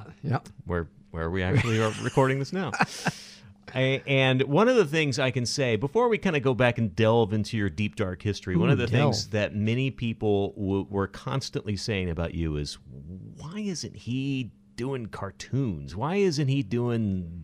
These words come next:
Speaker 1: Is that what they
Speaker 2: commercial-"
Speaker 1: were saying? Were they really?
Speaker 2: Oh, yeah. I mean, we
Speaker 1: Oh.
Speaker 2: all were. Everybody who was around
Speaker 1: And
Speaker 2: you.
Speaker 1: were they saying, "Why doesn't he get out of here?"
Speaker 2: That's kind of what it was motivating it.
Speaker 1: Wait.
Speaker 2: But the, the thing was, you, uh,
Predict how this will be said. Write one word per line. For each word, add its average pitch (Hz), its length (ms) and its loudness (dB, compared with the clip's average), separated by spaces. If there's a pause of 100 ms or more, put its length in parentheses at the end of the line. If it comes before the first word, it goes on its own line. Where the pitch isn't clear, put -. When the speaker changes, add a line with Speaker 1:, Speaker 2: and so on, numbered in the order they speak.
(140)
Speaker 1:
Is 127 100 2
that 220 140 6
what 233 100 6
they 320 60 2
Speaker 2:
commercial-" 226 60 4
Speaker 1:
were 202 80 6
saying? - 340 0
Were 135 100 4
they 196 100 2
really? 170 220 2
Speaker 2:
Oh, 185 120 0
yeah. 190 260 4 (200)
I - 120 2
mean, 175 160 4
we 208 100 2
Speaker 1:
Oh. 214 80 2
Speaker 2:
all 226 240 2
were. 85 240 -6
Everybody 180 440 4
who 156 80 2
was 135 120 2
around 127 300 2
Speaker 1:
And 156 100 6
Speaker 2:
you. 160 60 8
Speaker 1:
were 160 80 8
they 160 100 6
saying, 165 300 0
"Why 139 200 -4
doesn't 202 280 2
he 214 100 2
get 190 320 -2
out 147 220 2
of - 120 0
here?" 85 380 -10
Speaker 2:
That's 214 220 -6
kind 233 320 -4
of 226 120 -4
what 208 120 4
it 208 40 6
was 196 160 2
motivating 190 540 0
it. 139 60 2
Speaker 1:
Wait. - 420 -6 (380)
Speaker 2:
But 196 360 4
the, 170 140 2 (180)
the 180 120 0
thing 233 180 0
was, 170 400 0
you, 156 680 2
uh, - 320 -16